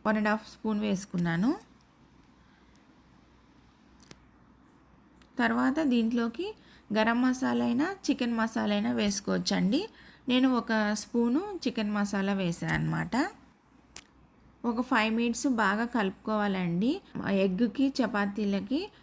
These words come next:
ఉప్పు, కారం అంతా పట్టే విధంగా బాగా కలుపుకోవాలన్నమాట. రెడీ అయిన తర్వాత ఇలాగ ఉంటుందన్నమాట. ఇప్పుడు ready to eat. టేస్ట్ సూపర్గా ఉందండి.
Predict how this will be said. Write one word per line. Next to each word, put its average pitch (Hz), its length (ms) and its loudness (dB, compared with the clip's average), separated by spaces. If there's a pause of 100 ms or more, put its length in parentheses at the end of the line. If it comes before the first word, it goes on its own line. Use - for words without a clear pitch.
(180)
ఉప్పు, 214 360 -2
కారం 208 300 0
అంతా 196 260 0
పట్టే 202 380 -2
విధంగా 190 340 0
బాగా 202 260 0
కలుపుకోవాలన్నమాట. 180 1040 -2 (1400)
రెడీ 226 200 4
అయిన 254 180 4
తర్వాత 220 400 0
ఇలాగ 214 380 0
ఉంటుందన్నమాట. 185 720 0
ఇప్పుడు 262 400 0
ready 202 240 2
to 202 200 0
eat. 208 480 0 (680)
టేస్ట్ 254 400 4
సూపర్గా 220 580 0
ఉందండి. 202 640 2